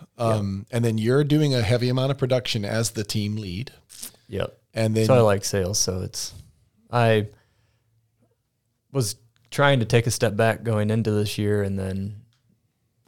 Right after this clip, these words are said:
Speaker 1: uh, decided that's, I was not enjoying that part of it. So kind of put my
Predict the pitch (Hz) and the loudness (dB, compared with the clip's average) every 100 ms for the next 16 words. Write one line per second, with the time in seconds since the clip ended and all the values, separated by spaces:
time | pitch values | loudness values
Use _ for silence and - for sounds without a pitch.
0 | _ _ 117 104 92 92 95 - - 101 | _ _ -6 -4 -2 -4 -6 -6 -4 -2
1 | 95 92 90 71 62 - - - - - | -2 -4 -6 -10 -12 -14 -12 -10 -10 -12
2 | - _ _ 113 104 107 98 95 101 107 | -14 _ _ -6 -4 -2 -4 -4 -10 -12
3 | 101 98 95 104 117 - - - _ _ | -10 -10 -10 -12 -14 -12 -10 -10 _ _
4 | _ _ _ 107 95 - - - 101 98 | _ _ _ -14 -12 -12 -4 -2 -2 -4
5 | 107 104 - - - 98 107 - 92 | -8 -12 -20 -14 -10 -10 -10 -12 -12